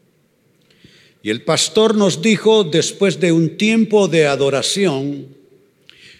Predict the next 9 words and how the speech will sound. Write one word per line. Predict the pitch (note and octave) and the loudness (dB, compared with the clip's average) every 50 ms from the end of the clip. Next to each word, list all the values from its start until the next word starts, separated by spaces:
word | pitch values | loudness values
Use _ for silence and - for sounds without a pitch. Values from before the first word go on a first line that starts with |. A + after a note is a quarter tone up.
| _ _ _ _ - | _ _ _ _ -2
todos | G#3+ G#3+ G#3+ G#3+ A3 G#3+ - - - - - - - - - - - - _ _ _ _ | 0 2 2 4 2 2 0 0 -4 -6 -10 -12 -18 -20 -20 -20 -20 -20 _ _ _ _
pasarán | - - D#3 C3+ - E3+ D3+ F3 F#3+ G3 | -6 -4 -2 -2 0 0 0 0 0 0
el | F#3+ F#3 F3+ D#3+ | 0 0 0 0
día | G3 G3+ G3+ G3+ G3 F3+ - | 0 0 0 2 0 0 0
con | - E3 D3+ D3 D3 | 0 0 2 2 2
la | C#3+ C#3 | 0 0
libreta | C#3 C#3 C#3 C3+ D#3+ F3+ F#3+ F#3 F#3 F3 D3 C#3 | 0 -2 -2 -2 0 -2 -2 -2 -2 -4 -2 -2
en | C#3+ C#3 C#3 D3+ | -2 -2 -2 0
mano, | E3 F3+ F3+ D#3 A2+ G2+ F#2 F2+ F2+ | 0 0 0 0 -2 -4 -6 -10 -12